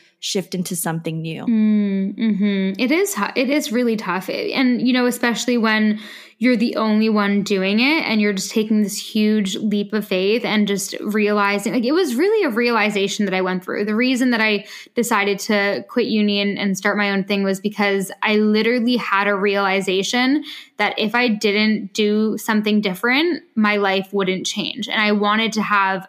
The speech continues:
Speaker 2: a very different life, and I wanted to be an entrepreneur. Why was I studying social sciences in a tiny university in a small town in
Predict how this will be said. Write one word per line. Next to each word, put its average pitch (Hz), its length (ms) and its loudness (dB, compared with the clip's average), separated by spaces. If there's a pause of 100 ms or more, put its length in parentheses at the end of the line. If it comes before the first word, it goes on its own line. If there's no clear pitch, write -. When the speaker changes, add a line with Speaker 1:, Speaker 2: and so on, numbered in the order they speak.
Speaker 2:
a 214 80 -2
very 196 320 0
different 196 340 -4
life, 190 280 0
and 190 80 0
I 196 60 2
wanted 196 360 0
to - 80 -10
be 202 120 -2
an 196 60 0
entrepreneur. 196 720 -2 (500)
Why 233 280 -2
was 294 160 2
I 294 80 2
studying 262 440 2
social 262 300 -2
sciences 233 600 0
in - 160 -2
a 214 60 -2
tiny 226 420 0
university 214 680 0
in 196 80 -2
a 196 220 -6
small 220 300 -2
town 208 360 0
in 202 220 -2